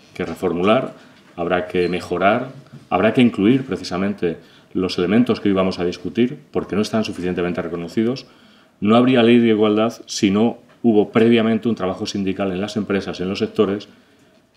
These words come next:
por la igualdad real del, digamos, del hombre y la mujer en el centro del trabajo.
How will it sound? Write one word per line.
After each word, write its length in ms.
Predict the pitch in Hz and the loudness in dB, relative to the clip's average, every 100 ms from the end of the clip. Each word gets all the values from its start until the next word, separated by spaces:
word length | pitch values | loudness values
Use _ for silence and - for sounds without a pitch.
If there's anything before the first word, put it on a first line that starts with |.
| _ _ _ _ | _ _ _ _
por 200 | 104 110 | 2 2
la 140 | 107 | 2
igualdad 440 | 87 82 82 87 - | 0 -2 -2 -2 -2
real 420 | 90 95 104 87 - _ - | -2 0 -2 -4 -12 _ -12
del, 560 | 82 82 82 80 78 78 | -10 -6 -6 -8 -10 -16
digamos, 320 | - 80 85 90 | -16 -10 -8 -4
del 140 | 87 | -4
hombre 160 | 92 90 | -2 -2
y 40 | |
la 60 | 92 | -4
mujer 280 | 90 98 | -4 -4
en 60 | 101 | -2
el 100 | 95 92 | -2 -6
centro 320 | - 92 87 | -6 -6 -4
del 80 | 85 | -6
trabajo. 500 | 80 90 131 - - | -4 -4 -4 -8 -16